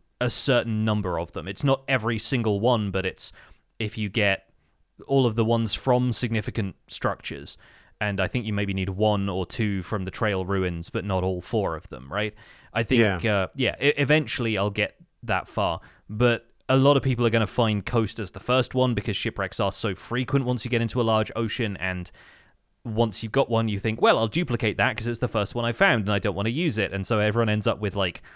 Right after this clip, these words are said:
Speaker 1: a, a handful of them. You know, you got half a stack in a chest somewhere.
Speaker 2: If I was to explore and, and mess around with them,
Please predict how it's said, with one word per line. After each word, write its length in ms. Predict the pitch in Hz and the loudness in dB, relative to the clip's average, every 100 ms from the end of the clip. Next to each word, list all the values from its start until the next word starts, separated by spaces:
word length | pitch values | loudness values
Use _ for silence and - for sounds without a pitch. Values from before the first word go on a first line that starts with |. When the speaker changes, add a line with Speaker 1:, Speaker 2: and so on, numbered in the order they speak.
| - _ - | -20 _ -4
Speaker 1:
a, 120 | 110 - - | -4 -4 -8
a 80 | |
handful 460 | - 131 117 107 98 | -2 0 0 0 -4
of 100 | 82 | -4
them. 160 | 85 85 | -6 -4
You 80 | |
know, 60 | 95 | -2
you 60 | 95 | -2
got 160 | - | -2
half 200 | - 104 | 0 0
a 40 | 101 | -2
stack 340 | - 120 - | -2 -4 -4
in 60 | 98 | -6
a 40 | |
chest 380 | - 107 - - | -2 -4 -4 -8
somewhere. 420 | - 87 71 - - - - _ _ _ _ _ _ _ _ _ - - _ - | -6 -6 -6 -16 -20 -20 -20 _ _ _ _ _ _ _ _ _ -20 -20 _ 0
Speaker 2:
If 160 | 156 175 | 2 6
I 100 | 208 | 8
was 220 | 180 - | 8 6
to 260 | 135 123 117 | 6 8 8
explore 540 | - - 107 113 113 | 4 0 4 6 8
and, 200 | 104 98 | 6 4
and 240 | 101 98 95 | -2 -2 -2
mess 200 | 98 - | -2 -2
around 320 | 98 92 104 | 0 2 2
with 140 | 107 | 2
them, 380 | 127 120 117 117 | 2 2 2 -2